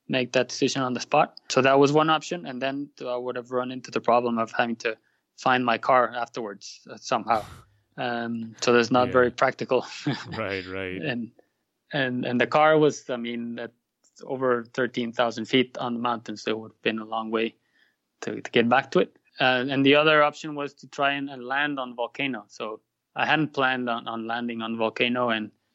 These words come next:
Speaker 1: and I had to land at about a little over two thousand feet below the summit. So, uh, landing at,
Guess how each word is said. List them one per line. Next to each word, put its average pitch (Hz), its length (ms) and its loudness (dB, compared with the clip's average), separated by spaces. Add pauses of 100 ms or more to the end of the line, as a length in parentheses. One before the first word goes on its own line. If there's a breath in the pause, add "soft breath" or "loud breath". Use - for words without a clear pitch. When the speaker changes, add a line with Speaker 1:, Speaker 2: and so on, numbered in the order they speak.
(120)
Speaker 1:
and 123 180 2
I 120 80 4
had 127 220 2
to 135 360 4
land 131 680 2
at 131 160 4
about 123 560 4 (500)
a 127 40 -10
little 131 240 2
over 131 160 6
two 151 240 2
thousand 143 440 4
feet 143 280 2
below 131 320 4
the 123 80 -2
summit. 143 340 0 (720)
So, 117 420 2
uh, 113 140 2 (180)
landing 127 460 4
at, 117 240 2